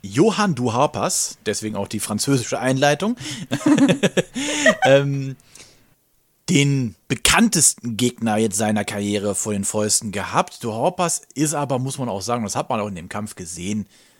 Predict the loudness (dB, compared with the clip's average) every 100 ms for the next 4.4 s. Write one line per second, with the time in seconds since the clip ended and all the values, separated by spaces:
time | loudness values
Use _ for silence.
0 | _ _ _ -20 -10 -4 2 4 4 4
1 | -4 _ -12 -4 0 0 -2 -6 -10 -8
2 | -6 -6 -6 -6 -8 -8 -10 -12 -14 -14
3 | -14 -14 -10 -10 -8 -10 -12 -14 -12 -10
4 | -10 -14 -20 -20